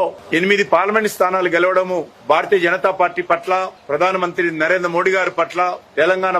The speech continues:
ప్రజల్లో ఉన్నటువంటి ఆదరణకు అద్దం పడతా ఉంది. ఆరు నెలల క్రితము జరిగినటువంటి తెలంగాణ శాసనసభ ఎన్నికల్లో దాదాపు పద్నాలుగు శాతం ఓట్లతో ఎనిమిది చోట్ల గెలిపించుకున్నటువంటి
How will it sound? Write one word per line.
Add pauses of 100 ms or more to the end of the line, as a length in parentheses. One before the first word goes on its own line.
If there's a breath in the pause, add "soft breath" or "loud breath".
ప్రజల్లో
ఉన్నటువంటి (100)
ఆదరణకు (280)
అద్దం
పడతా
ఉంది. (260)
ఆరు
నెలల
క్రితము (260)
జరిగినటువంటి (280)
తెలంగాణ (120)
శాసనసభ
ఎన్నికల్లో (340)
దాదాపు (160)
పద్నాలుగు (100)
శాతం
ఓట్లతో (280)
ఎనిమిది
చోట్ల (100)
గెలిపించుకున్నటువంటి